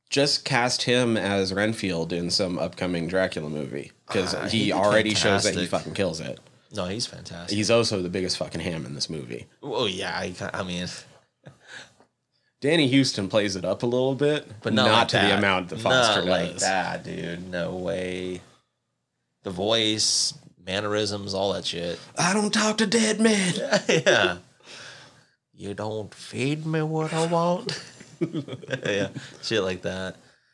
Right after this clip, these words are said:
Speaker 2: That's like, like, he did a good job for that character he was playing.
Speaker 1: He's a, just a fantastic character actor.
Speaker 2: I agree. Most things that I've seen him in, like, he's not always, like, the standout guy, but you do notice his character acting.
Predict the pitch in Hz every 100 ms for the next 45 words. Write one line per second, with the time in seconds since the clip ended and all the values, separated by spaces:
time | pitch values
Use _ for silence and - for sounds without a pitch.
0 | _ - 180 170 160 - 127 131 101 -
1 | 123 127 - _ 92 98 104 101 107 120
2 | 113 90 - _ _ 92 - 92 90 113
3 | 85 73 - 76 78 92 - _ _ _
4 | _ _ - - 95 277 427 392 - _
5 | - 185 - 127 123 110 117 120 117 135
6 | 160 156 123 101 90 - - - - _
7 | 107 113 107 92 67 - - _ _ _
8 | - 127 151 180 - 165 147 131 - 101
9 | 101 107 - 110 101 101 95 95 95 90
10 | 90 - - _ _ _ _ 117 165 202
11 | 151 82 113 101 92 - 92 - 98 104
12 | 110 107 107 107 101 101 92 104 117 123
13 | 117 101 107 107 107 98 98 95 92 -
14 | 92 - 95 90 90 - 87 78 80 -
15 | -